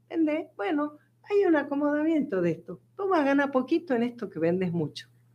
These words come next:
Vas a ganar bastante mejor en esto que vendes poco. Y vas a tener un más o menos en esto que vende más o menos. Parece tan obvio, ¿no? Pero vos lo pensaste, vos lo pensaste, vos lo pensaste. No, lo inventó Moreno. Y entonces él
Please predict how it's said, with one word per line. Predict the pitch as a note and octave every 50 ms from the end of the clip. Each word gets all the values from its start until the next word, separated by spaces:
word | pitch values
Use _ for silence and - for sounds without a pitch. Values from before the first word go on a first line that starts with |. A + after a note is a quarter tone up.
| _ _ _ _ _ _ _ _ _ _
Vas | - F#4+ F#4
a | F4+
ganar | F4+ F#4 F#4 F#4
bastante | E4+ D#4 C4+ C#4+ - D#4+ D#4+ D4 D4+ C4+
mejor | B3+ B3 A#3+ A#3 - D#4 D#4 C#4
en | G#3+ G3
esto | F#3 F#3 F#3 - C4 -
que | - E3+ D3 - -
vendes | - D#3 D3+ D3 E3 D3+
poco. | - - - - - - - - _ _ _ _ _ _ _
Y | - F4+
vas | E4+ E4 D#4 C#4+ C#4
a | C#4
tener | C#4+ D4+ D#4+ E4+ F4
un | D#4 B3
más | A3+ C4 C4+ C4+ D#4
o | D4+
menos | D#4 D#4+ D#4+ D#4 D4+ E4+ F#4+ F#4
en | D4+ A#3 A3+
esto | A#3 A3+ - D4 D4 D4 - - _
que | - G3
vende | F3+ F3+ F#3 F#3+
más | G3+ G#3+ A3+ A3+ -
o | D#4+
menos. | D#4+ - - - - - _ _ _ _
Parece | - C#4 - F#4 - - G#3+ E3+
tan | - - B3+ C4 A#3+
obvio, | A#3 B3 A#3 G3 E3 D#3 D3+
¿no? | D3 E3 G3+ A3+ A3+
Pero | - G3+ G#3
vos | G#3+ D4
lo | F4 A#3
pensaste, | - F3+ F3+ F3 - - C4 - -
vos | G3 A3+ C4+
lo | D4+
pensaste, | - - G3 F#3 - - - - - G#3+
vos | B3 C#4
lo | C#4+
pensaste. | - A3+ A3+ A3+ - C4+ C#4 - E4
No, | F4+ E4+ C#4
lo | C4 C#4+
inventó | D4 D#4 E4+ E4+ - G4 F4
Moreno. | D4 F#3+ F3+ D#3 D3 C#3 C#3+ C#3 - - _ _ - - - - - - - - - _
Y | D#4
entonces | E4+ - - F#4+ - - E4+ F4 D#4+ - - _
él | - F#4 F#4+ F#4 F#4+